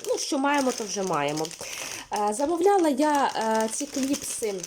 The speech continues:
е, в, е, такому сірому тоні.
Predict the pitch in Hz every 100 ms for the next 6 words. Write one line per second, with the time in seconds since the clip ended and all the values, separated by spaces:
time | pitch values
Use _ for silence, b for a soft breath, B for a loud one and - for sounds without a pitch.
0 | - - - - - - - - - -
1 | 190 185 185 185 185 247 214 190 185 196
2 | 196 190 190 220 - 240 226 - - 302
3 | 214 208 190 - 202 208 294